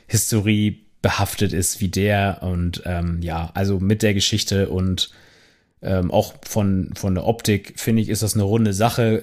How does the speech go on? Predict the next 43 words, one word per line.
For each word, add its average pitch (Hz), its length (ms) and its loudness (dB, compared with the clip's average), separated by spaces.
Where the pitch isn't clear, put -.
Reicht 113 400 0
jetzt 113 200 0
nicht 127 200 2
für 120 160 0
mich 117 280 0
für 113 300 -2
einen 107 120 2
Air 107 160 0
Jordan, 101 540 0
also 101 200 0
dass 95 180 0
er 104 60 2
den 98 160 0
Air 101 100 0
Jordan 98 220 0
dreizehn 98 320 0
das 90 120 0
Wasser 95 280 0
reichen 101 260 0
kann, 98 300 0
aber 95 320 2
das 82 180 -2
muss 87 200 -2
er 80 120 -2
auch - 160 -10
nicht. 87 220 -6
Also 98 160 -2
ich 98 100 -2
finde, 113 180 2
das 107 120 2
ist - 280 -4
ein 123 100 4
gelungenes 175 540 2
Release, 143 520 0
ein, 120 400 2
eine 117 160 2
gelungene 123 480 2
Weiterarbeit 110 760 2
von, 104 400 0
äh, 98 380 0
Tinker 104 280 2
Hatfield, 98 540 0
aber 87 500 0